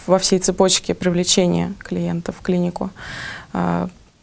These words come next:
у нас сейчас, а, в агентстве активно развивается направление А Б-тестирования. То есть мы предлагаем нашим клиентам, в частности клиникам, а, так сложилось, что у нас, а, и сотрудничество с Call Touch тоже,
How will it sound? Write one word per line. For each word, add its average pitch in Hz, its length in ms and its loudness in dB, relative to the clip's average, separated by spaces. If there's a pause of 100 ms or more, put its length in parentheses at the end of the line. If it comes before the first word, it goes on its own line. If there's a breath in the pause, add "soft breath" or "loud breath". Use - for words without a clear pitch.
(840)
у 202 100 2
нас 226 240 6
сейчас, 202 600 4
а, 175 500 2
в 170 80 0
агентстве 190 440 4
активно 226 340 4
развивается 202 720 4
направление 190 580 4
А 185 100 0
Б-тестирования. 175 800 0
То 175 120 -4
есть 170 140 0
мы 220 120 4
предлагаем 196 560 4
нашим 180 500 4 (340 loud breath)
клиентам, 202 460 4
в - 80 -6
частности - 480 2
клиникам, 220 580 4 (580 loud breath)
а, 175 440 2 (220)
так - 180 2
сложилось, 226 440 6
что - 200 0
у 185 60 6
нас, 185 500 4
а, 175 580 0 (200)
и 175 360 2
сотрудничество 190 680 2
с - 100 2
Call 185 200 2
Touch 302 300 4
тоже, 185 460 4